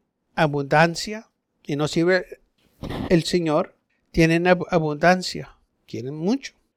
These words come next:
Pero de tanto que tienen, no pueden dormir a gusto. <laughs>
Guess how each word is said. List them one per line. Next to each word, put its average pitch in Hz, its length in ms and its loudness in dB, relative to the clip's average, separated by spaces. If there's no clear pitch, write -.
Pero 240 240 8
de 226 100 4
tanto 302 360 -6
que 254 160 -6
tienen, 247 400 -6
no 247 160 -4
pueden 247 280 -2
dormir 214 320 -6
a - 20 -4
gusto. 202 420 -14
<laughs> - 580 -12